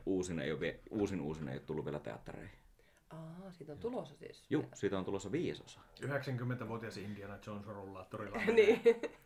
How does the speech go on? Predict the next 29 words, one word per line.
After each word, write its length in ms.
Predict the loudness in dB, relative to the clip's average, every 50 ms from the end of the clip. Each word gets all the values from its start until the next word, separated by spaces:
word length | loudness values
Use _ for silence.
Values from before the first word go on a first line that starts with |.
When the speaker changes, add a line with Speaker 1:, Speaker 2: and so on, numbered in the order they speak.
| _ 0 2
Speaker 1:
"I'm 240 | 4 6 6 4 4 2
too 240 | 4 4 6 6
old 120 | 6 4 0
for 180 | -2 0 0 2
this 300 | 2 2 0 0 -2 0 2
shit." 200 | 2 2 0 -2
Speaker 3:
Sit 280 | -4 -2 0 0 2
se 80 | 2 2
on 100 | 4 4
siellä 180 | 6 6 6
niinku 200 | 6 4 2 0
viidakossa, 600 | 0 2 2 2 2 0 0 -2 -2 -4 -4 -2
"Helvetti, 520 | 0 2 4 6 6 6 4 2 0 -4 -2
kun 100 | -2 -2
en 60 | -2
jaksa 160 | -2 -4 -4
nostaa 400 | -4 -4 -4 -6 -6 -8 -8 -8
tätä 240 | -8 -8 -10 -8 -8
ton 160 | -8 -8 -8
juuren 400 | -8 -8 -6 -6 -6 -6 -6 -6
yli." 240 | -6 -8 -8 -8 -10 -14 -14 -16 _ -20 -20 -18 -14 -12 -10 -6 -2
"No 120 | 0 4
me 120 | 4 6 6
mennään 400 | 6 6 4 4 4 4 4 4
tästä 260 | 2 2 2 2 2
jo 160 | 2 2 2
edeltä, 380 | 4 4 4 4 2 0 -6 -6 -10 -14 _
tuu 200 | -4 -4 -4 -4
perässä." 480 | -4 -4 -4 -2 -4 -6 -6 -8 -10